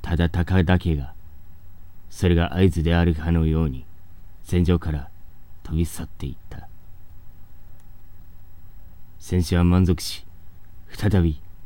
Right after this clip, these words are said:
心を戦へと向けた。名もなき戦士の思いは、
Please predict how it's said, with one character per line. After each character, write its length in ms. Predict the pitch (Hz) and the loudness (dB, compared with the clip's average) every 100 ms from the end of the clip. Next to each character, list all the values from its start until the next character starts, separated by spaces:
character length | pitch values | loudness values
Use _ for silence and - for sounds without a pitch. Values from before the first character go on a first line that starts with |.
| - - | -12 -12
心 380 | - 104 98 85 | -2 6 8 8
を 180 | 69 - - - - - - - - | 2 -8 -12 -12 -12 -12 -12 -12 -4
戦 320 | 82 - 98 | -4 -2 2
へ 60 | 98 | 4
と 120 | 90 | 6
向 240 | 92 92 90 | 8 8 6
け 140 | - | 2
た。 180 | - - - - - - - - - - - - - - - - - - - - - - - - - - - - - - - - - - - | -6 -8 -12 -12 -12 -12 -12 -12 -12 -12 -12 -12 -12 -12 -12 -12 -12 -12 -12 -12 -12 -12 -12 -12 -12 -12 -12 -10 -10 -10 -10 -10 -10 -10 -2
名 160 | 82 92 | 4 8
も 140 | 98 | 8
な 120 | 98 | 8
き 80 | 95 | 4
戦 240 | - 104 | 4 4
士 160 | 87 - | 4 2
の 120 | 85 | 4
思 200 | 80 85 | 6 6
い 80 | 85 | 4
は、 240 | 71 65 | 2 -2